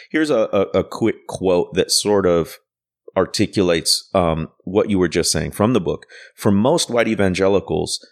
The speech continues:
sin is limited to individuals. Thus, if race problems, poor relationships,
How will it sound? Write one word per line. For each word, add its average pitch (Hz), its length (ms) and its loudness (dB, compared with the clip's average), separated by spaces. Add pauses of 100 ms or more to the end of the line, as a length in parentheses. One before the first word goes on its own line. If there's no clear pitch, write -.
sin 127 480 0
is 95 220 -2
limited 101 540 0
to 90 220 -6
individuals. 80 1000 -4 (300)
Thus, - 760 -2
if 87 220 0
race 101 320 0
problems, 80 840 -4 (160)
poor 90 260 2
relationships, 80 880 -2